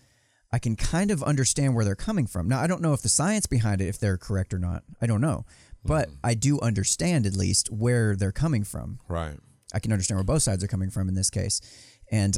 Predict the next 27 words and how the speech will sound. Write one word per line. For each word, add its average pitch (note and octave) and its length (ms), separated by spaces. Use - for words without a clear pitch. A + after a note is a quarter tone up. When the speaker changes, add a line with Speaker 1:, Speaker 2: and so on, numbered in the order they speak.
Speaker 1:
I A#2 140
would C#3+ 140
also C3+ 400
be G#2+ 260
very G#2 560
s-, - 220
skeptical, - 800
and A2+ 180
understandably E3 640
so, - 440
especially E3+ 500
the B2 140
more B2+ 420
that A#2 320
the A2 200
internet A2+ 320
comes A#2+ 260
out B2 180
and A2+ 80
you A2 80
s-, - 260
and, G#2 220
and G2+ 160
people A2 240
can A2 120
connect A2+ 360
more, A#2+ 320